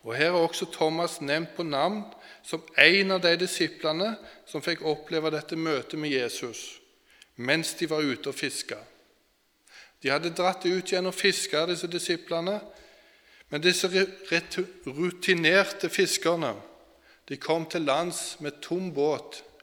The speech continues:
ingen fisk, ingen fangst. Og så er det Jesus sier til dem, "Kast garnet på høyre side."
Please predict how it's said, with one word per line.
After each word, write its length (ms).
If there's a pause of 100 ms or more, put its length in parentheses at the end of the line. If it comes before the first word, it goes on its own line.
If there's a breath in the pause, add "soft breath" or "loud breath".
(120)
ingen 320
fisk, 560
ingen 280
fangst. 680 (1120 soft breath)
Og 80
så 140
er 80
det 100
Jesus 480
sier 240
til 240
dem, 160
"Kast 320
garnet 400
på 80
høyre 320
side." 400